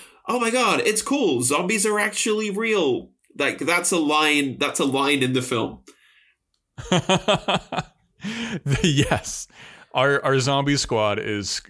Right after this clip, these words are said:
Speaker 2: kind of surprised by the existence of real world zombies.
Speaker 1: Which is, uh,
Speaker 2: <laughs>
Speaker 1: slightly strange, but, okay. But kind of,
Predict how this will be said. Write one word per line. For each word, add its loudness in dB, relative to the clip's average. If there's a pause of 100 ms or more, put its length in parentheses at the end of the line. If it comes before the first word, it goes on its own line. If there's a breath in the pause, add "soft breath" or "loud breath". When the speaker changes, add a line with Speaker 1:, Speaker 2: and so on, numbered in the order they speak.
Speaker 2:
kind -4
of -4
surprised -2
by -2
the -2
existence -4
of -6
real -4
world -2
zombies. -4 (260 loud breath)
Speaker 1:
Which -2
is, 0
uh, 2
Speaker 2:
<laughs> 2
Speaker 1:
slightly 0
strange, 0
but, 0
okay. -2 (540 loud breath)
But -2
kind 0
of, -4